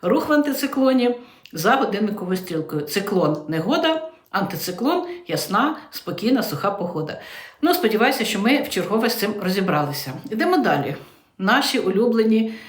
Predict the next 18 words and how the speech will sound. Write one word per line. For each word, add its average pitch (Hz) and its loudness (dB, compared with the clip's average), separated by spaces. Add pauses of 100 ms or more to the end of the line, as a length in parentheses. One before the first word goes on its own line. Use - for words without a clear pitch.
(180)
е, 175 4
так 180 0
би 190 2
мовити, 208 2
магнітні 196 -2
бурі. 147 -2 (220)
Зараз 202 2
до 196 0
вашої 180 0
уваги 180 2
буде 185 0
прогностична 196 -2
діаграма, 349 0 (260)
і 233 0
з 220 -2
неї 233 4
видно, 240 0
що 233 0